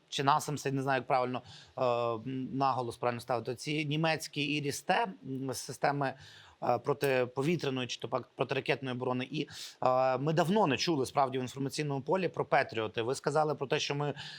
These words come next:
е, такі очікуємо, ці Петріоти, які є в Польщі. Я пригадую,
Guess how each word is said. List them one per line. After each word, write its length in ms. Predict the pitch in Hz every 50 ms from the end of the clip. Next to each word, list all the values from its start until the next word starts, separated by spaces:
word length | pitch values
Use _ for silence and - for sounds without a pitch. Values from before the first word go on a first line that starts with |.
| - - -
е, 240 | - 131 131 127 120
такі 260 | - 131 123 151 160
очікуємо, 480 | 160 156 - 190 175 - 151 131 120 113
ці 420 | - 147 143 135 135 135 135 131 117 -
Петріоти, 560 | 160 190 196 - 175 165 151 127 - 135 139
які 240 | 123 - - 147 147
є 180 | 139 151 156
в 100 | - -
Польщі. 640 | - - 151 160 180 190 185 - - - 160 147 143
Я 140 | 151 143 139 - - - _
пригадую, 540 | 147 139 123 151 160 151 143 143 143 135